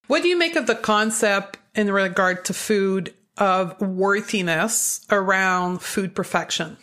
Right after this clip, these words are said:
So it's a concept that I'm really exploring over the last number of months,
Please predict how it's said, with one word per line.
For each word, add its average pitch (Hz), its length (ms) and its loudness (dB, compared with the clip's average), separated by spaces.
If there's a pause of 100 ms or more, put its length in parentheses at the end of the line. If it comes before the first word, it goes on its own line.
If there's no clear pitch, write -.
So - 140 -2
it's 196 120 -2
a 220 40 -2
concept 226 480 0
that 214 100 2
I'm 196 160 0
really 196 300 0
exploring 185 720 0
over 202 160 0
the 190 100 0
last 185 720 -2 (220)
number 185 260 0
of 175 100 -2
months, 185 600 0